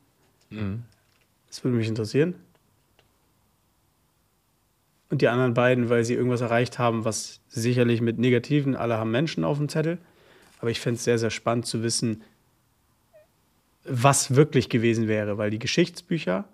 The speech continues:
Speaker 2: schreiben immer nur, und
Speaker 1: Mhm.
Speaker 2: jetzt kommt ein Fun Fact für euch, die Geschichtsbücher schreiben ja nur immer aus der Gewinnerseite.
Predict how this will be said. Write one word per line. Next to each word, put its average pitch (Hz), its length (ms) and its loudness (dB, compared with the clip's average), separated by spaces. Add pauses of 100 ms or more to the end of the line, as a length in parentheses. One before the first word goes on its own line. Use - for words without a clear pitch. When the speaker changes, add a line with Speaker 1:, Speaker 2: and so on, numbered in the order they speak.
(240)
Speaker 2:
schreiben 147 640 4
immer 120 240 -2
nur, 143 480 0
und 123 220 0
Speaker 1:
Mhm. 104 180 -2
Speaker 2:
jetzt - 220 -2
kommt 151 220 2
ein 120 100 0
Fun 143 180 2
Fact 127 240 -2
für - 80 -4
euch, 143 220 2
die 135 100 -4
Geschichtsbücher 117 920 -2 (640)
schreiben 175 600 4
ja 143 120 2
nur 143 180 2
immer 151 140 2
aus 147 180 2
der 139 100 2
Gewinnerseite. 117 880 0